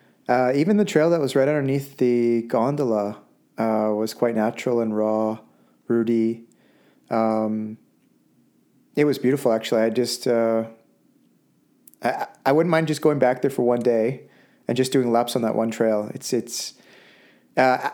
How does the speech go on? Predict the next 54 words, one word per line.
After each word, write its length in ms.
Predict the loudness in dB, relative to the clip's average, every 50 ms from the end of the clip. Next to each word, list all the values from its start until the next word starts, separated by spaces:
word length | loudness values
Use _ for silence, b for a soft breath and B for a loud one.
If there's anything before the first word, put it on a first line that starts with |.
| 0
I, 60 | 0 2
I 20 |
remember 240 | 2 2 2 0 0
just 160 | -2 -2 -2
coming 220 | 0 0 2 2
down 240 | 2 2 2 2 2
it, 320 | 0 0 -2 -4 -8 -18 _ _ _ _ _ _ _ _
you 80 | -4 -2
know, 280 | -2 -2 -2 -2 -4
smile 460 | -6 -6 -2 0 0 2 2 2 0 0
all 180 | 2 2 2 2
the 80 | 2
way 120 | 2 0 0
across 320 | 0 0 0 -2 0 -2
my 80 | -4 0
face, 520 | 2 2 2 2 2 -2 -4 -8 -10 -4
saying, 520 | 0 0 2 2 2 0 0 -2 -4 -8 -12 _ _ _ _ _ _ -2
"I 80 | 0 0
want 260 | 2 0 0 -2 -2
more 200 | -2 0 0 0
of 120 | 0 0
this. 300 | 0 0 0 -2 -4 -4
I 60 | -4
want, 300 | -2 -2 -2 -2 -2 0
this 220 | 0 0 0 0 -2
is, 160 | -4 -2 0
like, 180 | 0 0 0 0
all 140 | 0 2
I 60 | 2 0
wanna 200 | 0 -2 -2 -2
do." 400 | -2 -2 -2 -2 -4 -6 -12 -18 _ _ _ _ _ _
And, 380 | -4 -2 -2 0 -2 -2 0 0
uh, 200 | 0 0 -2 -4 -6 B B B B B B
we 100 | 0 2
did 100 | 2 2
a 40 | 4
lot 200 | 4 2 2 2
of 80 | 2 2
other 500 | 2 2 2 4 2 2 0 -2 -6 B B B B B B -2
types 220 | 0 0 0 0
of 60 | -4
trails, 460 | 0 0 2 2 2 2 0 -2 -2
and 720 | -2 -2 0 0 0 0 0 0 0 0 -2 -2 -2 -4 -6 -8 -6 -2
that 100 | 0 0
was 140 | 2 2 2
really 120 | 0 -2 -2
cool 200 | 0 -2 -2 -2
to 100 | 0 -2
explore 480 | -6 -6 -6 -2 0 0 2 2 0
and 140 | -2 -4 -4
see 220 | -4 -2 0 0
all 180 | 0 0 0 0
the 80 | -2 -2
different, 460 | -4 -4 -4 -4 -4 -4 -6 -8